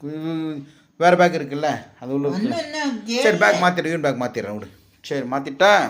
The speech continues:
Speaker 1: ம். வணக்கம், வணக்கம் ஃப்ரெண்ட்ஸ், எல்லாம் எப்படி இருக்கீங்க? நல்லா இருக்கீங்களா? டீ, காஃபி சாப்பிட்டீங்களா? இன்னைக்கு காலை நம்மள எப்போ மார்னிங் இப்போல்லாம் கண்ட்ரோல் பண்ண ஒரு தோசை, ஒரு தோசை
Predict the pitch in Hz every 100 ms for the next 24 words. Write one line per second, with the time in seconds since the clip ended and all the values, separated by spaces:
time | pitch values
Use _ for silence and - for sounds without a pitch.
0 | 90 - _ _ _ _ _ _ - 104
1 | 95 _ _ _ _ _ _ - _ _
2 | _ _ _ _ _ - _ _ _ _
3 | _ _ _ _ _ _ _ _ _ 120
4 | 156 254 262 262 262 262 254 254 - -
5 | 147 - 156 160 156 156 135 151 143 160
6 | 160 156 156 156 - _ _ 127 180 208
7 | 175 175 180 175 - - _ _ _ _
8 | - 165 165 - 165 147 151 147 160 139
9 | - - _ _ _ _ _ - 147 151
10 | 127 139 160 156 135 127 - 156 131 135
11 | 156 156 127 - - 139 - 123 156 127
12 | 117 117 135 170 156 123 117 - _ _
13 | _ _ - - - 151 190 190 202 240